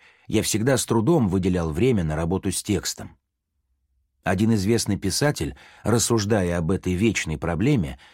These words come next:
однажды сказал мне: "Если бы я был нейрохирургом и сказал своим гостям, что мне нужно отлучиться на срочную трепанацию черепа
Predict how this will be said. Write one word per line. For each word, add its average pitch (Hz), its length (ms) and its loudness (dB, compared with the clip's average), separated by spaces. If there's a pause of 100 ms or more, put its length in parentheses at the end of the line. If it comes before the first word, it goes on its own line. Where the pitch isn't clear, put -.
(160)
однажды 135 460 2
сказал 135 460 0
мне: - 260 -12 (1000)
"Если 120 360 2
бы 120 160 4
я 117 200 4
был 104 220 2
нейрохирургом 101 920 0 (340)
и 113 80 -2
сказал 113 440 2
своим 107 360 0
гостям, 101 460 0
что - 160 0
мне 101 160 2
нужно 107 340 2
отлучиться 101 640 -2
на 95 100 0
срочную 104 540 -2
трепанацию 101 680 -2
черепа 110 540 -2